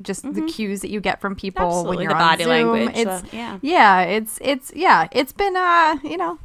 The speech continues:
Speaker 1: it's, it's a real treat here in
Speaker 2: Yes.
Speaker 1: covid land. <laughs>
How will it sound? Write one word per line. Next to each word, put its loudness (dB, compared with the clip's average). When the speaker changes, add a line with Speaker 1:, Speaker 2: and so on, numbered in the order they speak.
Speaker 1:
it's, -6
it's -2
a 2
real 0
treat -4
here 0
in -2
Speaker 2:
Yes. -8
Speaker 1:
covid -2
land. -4
<laughs> 4